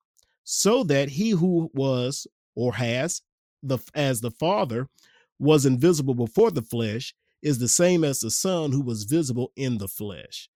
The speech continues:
So he's saying their main argument is the reason that he was invisible was because he wasn't incarnate, and that he only became incarnate,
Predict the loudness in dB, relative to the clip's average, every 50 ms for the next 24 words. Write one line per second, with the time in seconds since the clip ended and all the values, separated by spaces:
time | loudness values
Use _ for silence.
0 | _ _ _ _ _ _ _ -6 0 2 4 4 4 2 0 _ -6 -4 -2 0
1 | 2 2 2 2 2 2 0 0 0 2 2 2 2 2 2 2 2 0 0 0
2 | 0 0 0 0 -2 -2 0 0 0 0 0 0 0 0 0 0 0 -2 -2 -2
3 | -2 -2 -2 -2 0 -2 -2 0 0 0 0 0 -2 -6 -6 -6 -8 -8 -10 _
4 | _ _ _ _ _ _ _ _ _ -2 0 0 0 2 0 -2 0 0 0 2
5 | 4 4 2 2 0 -6 _ _ -8 -4 -2 2 4 4 4 4 2 0 0 0
6 | 0 -2 -2 -2 -4 -6 -8 -12 _ _ _ _ _ -8 -4 -2 0 2 2 4
7 | 4 4 4 4 2 2 0 -2 -2 0 -2 0 0 -2 -4 -4 -4 -2 -2 0
8 | 0 -2 -2 -4 -6